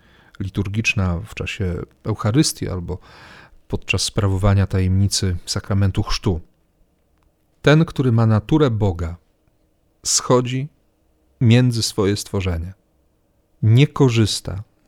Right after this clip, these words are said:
nawet nie uznaje za stosowne, by korzystać z tej równości, z przywilejów natury. Ale oddaje wszystko, rozdaje wszystko, pozwala, pozwala na to, żeby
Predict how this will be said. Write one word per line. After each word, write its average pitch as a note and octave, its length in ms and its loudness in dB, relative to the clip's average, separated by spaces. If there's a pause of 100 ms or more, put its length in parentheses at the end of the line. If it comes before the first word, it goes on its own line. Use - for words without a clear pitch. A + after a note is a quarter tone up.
(120)
nawet A2 260 0
nie B2 140 6
uznaje B2+ 440 4
za A#2+ 160 0
stosowne, G#2 840 0 (540)
by A2 160 0
korzystać - 840 -2 (300)
z - 140 -12
tej A#2+ 180 2
równości, A#2 720 2 (1120)
z - 80 -4
przywilejów A#2+ 640 2
natury. F#2+ 420 -2 (960)
Ale A2+ 160 4
oddaje B2+ 380 4
wszystko, - 500 -2
rozdaje G#2+ 520 2
wszystko, - 440 -8
pozwala, A#2 960 0 (300)
pozwala G#2+ 500 0
na A2+ 220 2
to, D#3+ 200 -6
żeby A2+ 480 -4